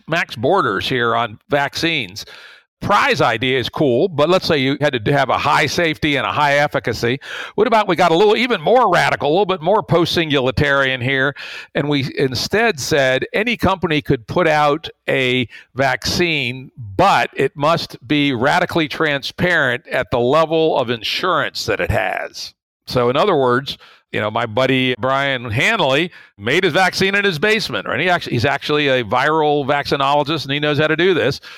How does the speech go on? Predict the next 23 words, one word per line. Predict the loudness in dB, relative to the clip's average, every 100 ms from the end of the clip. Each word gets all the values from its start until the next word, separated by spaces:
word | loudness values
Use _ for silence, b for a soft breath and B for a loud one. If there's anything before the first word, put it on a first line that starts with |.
| B -8
And | 0 0 0
he | 0 0
might | 0 0
convince | -2 0 -2 -4
a |
few | -4 0 2
rich | 2 0
guys | 0 2 2 0
in | -2
Silicon | 0 0 0 -2
Valley | 0 2 2 2
to | 0
pledge | -4 0 2 2 0
parts | -2 0 0
of | 0
their | -2
fortune | -2 0 0 0 -6
the | -2
way | 0 2
Lloyd's | 2 0 0 -2
of | -2
London | 0 0 -2 -6 -6 -20 _ -20
works. | -6 -2 -2 -2 -10